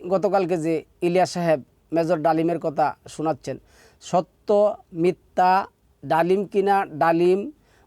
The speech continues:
বা যাই কিছু হোক, আমার, that is my not subject। কিন্তু ঘটনা হচ্ছে, এইগুলি শোনার জন্য, এইগুলি শোনার জন্য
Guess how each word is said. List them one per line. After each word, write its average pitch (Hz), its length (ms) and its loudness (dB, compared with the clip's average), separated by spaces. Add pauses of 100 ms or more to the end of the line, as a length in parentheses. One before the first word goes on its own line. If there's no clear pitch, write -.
বা 165 260 2
যাই 277 240 2
কিছু 247 280 2
হোক, 185 180 0 (320)
আমার, 190 260 2 (580)
that 170 240 -2
is 180 120 0
my 175 200 0 (360)
not 147 160 -6 (100)
subject। 139 600 -4
কিন্তু 165 240 -4
ঘটনা 156 340 0
হচ্ছে, 220 420 0 (1300)
এইগুলি 285 720 4
শোনার 311 380 2
জন্য, 208 340 0 (1500)
এইগুলি 269 460 4
শোনার 311 380 2
জন্য 240 340 4